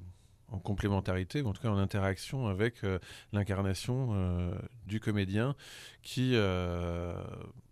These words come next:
navigue dans, voilà, ce-, ce-, cette espèce de, de, d'entre-deux, euh, de, du masculin, féminin, à la fois que ce soit sur le registre, euh, de physique, c'est-à-dire la façon dont il va, euh, suggérer, euh,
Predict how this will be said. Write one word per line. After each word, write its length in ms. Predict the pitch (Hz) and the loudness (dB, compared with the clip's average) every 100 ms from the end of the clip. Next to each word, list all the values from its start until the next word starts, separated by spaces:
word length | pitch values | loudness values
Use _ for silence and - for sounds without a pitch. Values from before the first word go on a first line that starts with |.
| - _ _ _ - 98 | -20 _ _ _ -6 0
navigue 540 | 95 92 117 131 101 | 0 2 -2 -2 0
dans, 560 | 95 92 90 90 87 85 | 0 2 0 -2 -2 -4
voilà, 240 | 92 107 | -2 -2
ce-, 180 | - - | -4 -14
ce-, 180 | - - | -14 -14
cette 320 | - - - | -14 -14 -14
espèce 380 | - - 101 95 | -10 -6 -4 -2
de, 200 | 95 90 | -2 -2
de, 320 | 92 90 90 - - - - | -2 -2 -4 -10 -16 -18 -2
d'entre-deux, 560 | 107 110 - 110 107 110 | 2 4 2 0 4 4
euh, 500 | 135 120 98 90 90 | 4 4 4 2 0
de, 680 | 90 92 92 92 95 98 98 | -2 -4 -6 -8 -10 -10 -8
du 80 | |
masculin, 500 | 104 98 - 101 104 | -4 -4 -4 0 0
féminin, 640 | 110 107 101 95 110 131 120 | 0 -2 -2 2 0 0 0
à 60 | |
la 100 | 95 | -2
fois 240 | 92 - 104 | -2 -4 -6
que 60 | |
ce 80 | - | -6
soit 160 | - 101 | -6 -6
sur 280 | - 98 92 | -6 -6 -4
le 100 | 90 | -2
registre, 440 | 90 92 98 - 98 | -2 -4 -10 -8 -6
euh, 120 | 90 - - - - - | -6 -6 -16 -16 -16 -8
de 520 | 95 95 90 87 87 | -4 -2 0 -2 -4
physique, 480 | 85 - 90 110 139 | -8 -8 -4 -2 -4
c'est-à-dire 260 | - 95 90 | -4 -4 -4
la 60 | |
façon 380 | - 92 - 110 | -2 -4 -2 -2
dont 140 | 101 | -2
il 180 | 92 98 | -4 -4
va, 80 | 95 | -2
euh, 180 | 98 95 101 | -2 -4 -8
suggérer, 640 | 98 - 98 104 101 107 110 | -12 -6 2 4 4 2 0
euh, 280 | 95 90 | -4 -6